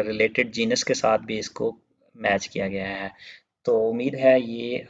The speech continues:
जो phylogenetic tree, अ, बनाना सिखाया है, ये आपको समझ आ गया होगा और आप next time जो है कोई परेशानी होती है या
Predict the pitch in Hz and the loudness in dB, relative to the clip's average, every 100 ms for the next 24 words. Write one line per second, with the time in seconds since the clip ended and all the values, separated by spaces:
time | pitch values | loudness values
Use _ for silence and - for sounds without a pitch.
0 | 113 110 - 117 110 110 107 - _ 139 | -12 -12 -12 -12 -2 0 0 -2 _ 8
1 | 143 143 135 131 131 127 131 - - 110 | 8 6 0 -4 -4 -2 -2 -4 -2 2
2 | 107 104 107 107 110 - - 117 120 117 | 2 2 0 0 0 -4 4 8 10 8
3 | 120 117 117 110 - 127 127 139 131 120 | 4 4 4 4 4 2 2 4 6 6
4 | 117 117 117 120 113 110 110 107 - 110 | 8 8 8 8 8 8 6 4 0 -2
5 | - - 110 113 113 107 104 101 - - | 2 4 2 0 2 4 4 2 -2 -12
6 | - _ _ - 139 139 135 127 123 131 | -14 _ _ 2 2 6 6 6 6 6
7 | 151 123 - 117 117 110 - _ - 110 | 6 6 2 0 2 2 -4 _ -18 0
8 | 113 | 4